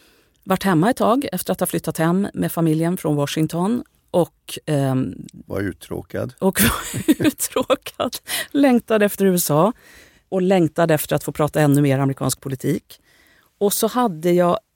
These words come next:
Speaker 1: också med mig från U S A-åren att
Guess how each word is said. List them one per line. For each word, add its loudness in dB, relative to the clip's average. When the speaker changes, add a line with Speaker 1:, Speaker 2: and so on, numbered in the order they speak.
Speaker 1:
också 0
med 4
mig 2
från 0
U 0
S 0
A-åren 0
att -4